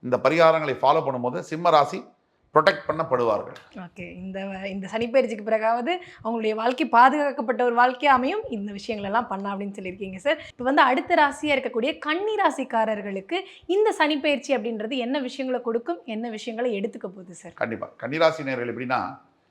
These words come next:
Speaker 1: சனி பகவானுக்கே டாக்கா கொடுக்குற ராசி வந்து கன்னி ராசி தான். டேக்கா அப்படின்னா, நம்ம ஒரு வ-,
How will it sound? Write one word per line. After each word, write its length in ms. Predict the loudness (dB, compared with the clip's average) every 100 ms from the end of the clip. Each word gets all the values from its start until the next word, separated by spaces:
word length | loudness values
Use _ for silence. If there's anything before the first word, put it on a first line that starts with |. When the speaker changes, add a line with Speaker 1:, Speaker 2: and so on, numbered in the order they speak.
| _ _
Speaker 1:
சனி 260 | -2 0 2
பகவானுக்கே 540 | 4 6 6 4 2
டாக்கா 380 | 2 4 4 2
கொடுக்குற 500 | 2 0 0 0 4
ராசி 280 | 4 4 0
வந்து 220 | -4 -6 -8 -6
கன்னி 180 | -2
ராசி 240 | 2 0 0
தான். 180 | -4 0
டேக்கா 360 | 0 4 2
அப்படின்னா, 440 | 2 -2 -2 -4 -8 _ _ _
நம்ம 160 | 0 2
ஒரு 100 | 2
வ-, 420 | -2 -6 -10